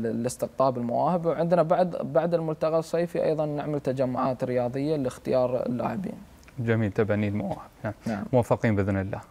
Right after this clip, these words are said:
Speaker 1: مشكورين، ما قصرتوا صراحة. ب-، يعني في النهاية حابين نشكر الداعم الرئيسي اللي هو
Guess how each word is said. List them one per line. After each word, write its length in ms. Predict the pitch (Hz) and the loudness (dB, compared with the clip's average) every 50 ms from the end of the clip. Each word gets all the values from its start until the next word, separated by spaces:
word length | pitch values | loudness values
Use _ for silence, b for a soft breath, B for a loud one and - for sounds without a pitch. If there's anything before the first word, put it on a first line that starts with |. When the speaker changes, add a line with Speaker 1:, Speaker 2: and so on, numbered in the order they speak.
| - b b b b b b b b - - | -20 b b b b b b b b -12 -10
Speaker 1:
مشكورين، 480 | 131 - - 135 135 131 135 131 123 123 | -10 -6 -2 -2 0 0 0 0 0 -2
ما 100 | 127 127 | -2 -2
قصرتوا 540 | 123 123 117 - - 123 123 120 - - 123 | -2 -2 -4 -2 0 0 0 0 -2 -8 -8
صراحة. 500 | - - 120 127 127 123 - 123 123 120 | -4 -2 0 2 2 2 0 0 0 0
ب-، 60 | 208 - - - | -2 -4 -2 -2
يعني 500 | - - 113 110 110 113 117 117 117 - - - - | 0 0 0 0 0 0 0 0 -2 -2 -4 -8 -8
في 80 | - | -4
النهاية 300 | 123 123 131 135 131 127 | -2 0 2 2 2 2
حابين 400 | 123 - 120 120 120 131 131 127 | 2 0 -2 -2 -2 -2 -2 -2
نشكر 280 | 127 123 - - 131 123 | -2 -4 -2 -2 -2 0
الداعم 460 | 127 120 123 139 139 131 120 123 123 | 0 0 2 4 4 4 4 2 0
الرئيسي 480 | 120 127 123 120 131 127 123 123 - 123 | 2 2 2 2 2 0 -4 -4 -6 -4
اللي 140 | 120 113 120 | -4 -2 -2
هو 120 | 123 127 | -4 -4